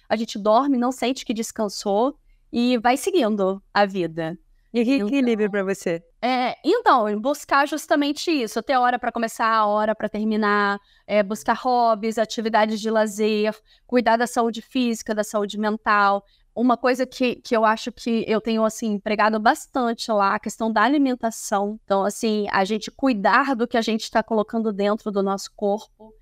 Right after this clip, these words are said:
Speaker 1: isso faz muita diferença da nossa produtividade mental mesmo, cerebral. Quando eu falo mental, né, na verdade não é mental, é cerebral. Então, assim, a qualidade dos nossos neurônios, é, tem a ver também com o que a gente come.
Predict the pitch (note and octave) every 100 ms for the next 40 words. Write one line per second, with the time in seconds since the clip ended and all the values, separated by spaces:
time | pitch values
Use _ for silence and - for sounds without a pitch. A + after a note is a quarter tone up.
0 | _ _ F#3+ G3+ G3+ G3+ G#3+ A3+ C#4 C4+
1 | - A#3 A3 G#3+ A3 A3 G3+ G#3+ G3 G#3+
2 | G3+ G3+ - G3+ F#3+ F#3+ G3+ G#3 G3+ A3
3 | C4 - A3 A3+ A#3+ A3 A3 - - C#4+
4 | C#4+ G3+ G3 G3+ G#3 G3 _ _ - G3
5 | A3 A3 G#3 G3+ G#3 G#3 A#3 G#3+ G#3+ G3
6 | G3+ G3 - A3 G#3+ A3+ G3 F3+ F3+ A3+
7 | A3+ G#3+ F#3+ F#3 G3 - _ _ - F#3+
8 | G3+ G#3 G#3 F#3 G#3 G#3 G3 G3 A3+ G#3+
9 | G#3+ G#3+ G3+ G3+ G3 G#3+ G3+ G3 F#3 G3
10 | G#3+ G#3+ G#3 - - G3 F#3+ F#3+ F#3+ -
11 | A#3 C#4 A#3 G#3+ G#3+ G#3+ G3 A3 G#3 F#3+
12 | G3 - - _ G3+ F#3 G3 G3+